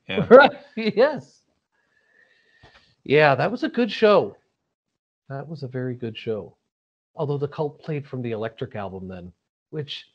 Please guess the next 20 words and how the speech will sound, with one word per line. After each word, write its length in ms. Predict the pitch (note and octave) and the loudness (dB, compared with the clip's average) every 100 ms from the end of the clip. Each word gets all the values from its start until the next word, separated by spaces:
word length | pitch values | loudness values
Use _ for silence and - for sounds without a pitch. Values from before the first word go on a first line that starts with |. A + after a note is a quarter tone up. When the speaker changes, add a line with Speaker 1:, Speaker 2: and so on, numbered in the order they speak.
| _ _ _ _ | _ _ _ _
Speaker 2:
I 60 | - | -12
gotta 280 | F3 E3+ D#3 | -8 -6 -6
say, 480 | - D3 A#2+ A2 - C#3+ | 0 2 2 -2 -10 -10
n-, 200 | B2+ B2+ | -10 -8
um, 460 | D3+ C3 A2+ A2+ A2 C3+ | -6 -6 -6 -10 -14 -10
not 280 | C#3+ E3 | -8 -8
good. 380 | - D3 E3 - _ _ _ _ - | -4 -2 -2 -4 _ _ _ _ -12
Wasn't 240 | C3+ C#3 | -10 -10
good. 280 | B2 G#2+ E2+ _ _ _ A#2+ | -8 -8 -10 _ _ _ -8
Love 360 | A#2+ D3 B2 | -2 -2 -2
is 140 | A#2 - | -6 -10
such 320 | - D3+ - | -14 -6 -4
a 80 | C3 | 0
better 340 | C3+ B2+ B2+ | 0 2 2
Speaker 1:
<laughs> 100 | B2 | 2
Speaker 2:
album. 420 | B2+ B2+ A#2+ C#3+ - D3 F#3 | 2 -2 -4 -8 -8 -10 -8
<laughs> 400 | - E3+ D#3+ C#3+ - C#3 _ _ _ _ _ _ _ _ _ _ - - - - | -8 -10 -8 -12 -12 -20 _ _ _ _ _ _ _ _ _ _ -20 -20 -20 -16
Anyway, 320 | E2 - - _ _ _ _ _ _ | -14 -14 -20 _ _ _ _ _ _
neither 240 | F#2+ D#2+ E2 | -16 -16 -18
here 180 | D#2 | -20